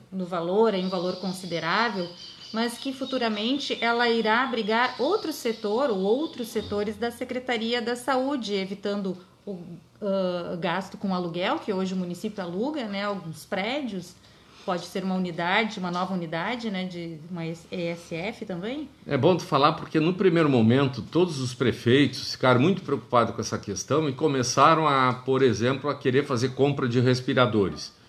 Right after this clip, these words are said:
Speaker 2: Isso tá dando um problema sério a muitos prefeitos e governadores, porque acabou, né, tendo um calote aí no meio. Nós não fizemos isso, né, nós, eh, embora tenha um hospital, mas ele não tem U T I, a gente poderia de repente pleitear um U T I,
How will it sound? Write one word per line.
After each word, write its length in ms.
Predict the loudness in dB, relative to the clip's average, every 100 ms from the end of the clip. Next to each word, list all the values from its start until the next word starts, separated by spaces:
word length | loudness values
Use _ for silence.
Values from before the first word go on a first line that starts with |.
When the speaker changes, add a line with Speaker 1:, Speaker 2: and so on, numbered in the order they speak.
| _ -20 -6 -2
Speaker 2:
Isso 260 | -2 0
tá 140 | 0 2
dando 200 | 4 4
um 120 | 4
problema 420 | 4 6 6 4
sério 360 | 4 6 6 6
a 20 |
muitos 320 | 4 2 -2
prefeitos 580 | -2 -2 0 2 2 0
e 60 |
governadores, 960 | 2 2 2 0 0 4 4 4 0 -6 -16 -20 -20 -10
porque 300 | -4 0 4
acabou, 580 | 4 6 4 4 4 4
né, 140 | 4 0
tendo 220 | 0 0
um 60 |
calote 680 | 2 4 6 8 8 6 2
aí 80 | 2
no 140 | 2
meio. 380 | 2 2 2 2
Nós 260 | 0 0 0
não 180 | -2 -4
fizemos 480 | 0 2 2 2
isso, 380 | 0 0 -2 -2
né, 160 | 0 2
nós, 420 | 2 0 -2 -8 -16 -20 -20 -12
eh, 160 | -4 0
embora 320 | 6 8 8
tenha 180 | 6 4
um 60 |
hospital, 480 | 4 0 -4 2 4
mas 220 | 4 2
ele 140 | 4 4
não 160 | 4
tem 180 | 4 4
U 100 | 4
T 140 | 2 2
I, 240 | 4 4
a 20 |
gente 220 | 2 -2
poderia 380 | 0 2 4 4
de 100 | 4
repente 400 | 2 2 0 0
pleitear 640 | 0 0 0 2 6 6 6
um 200 | 2 0
U 20 |
T 160 | -2 -6
I, 180 | -6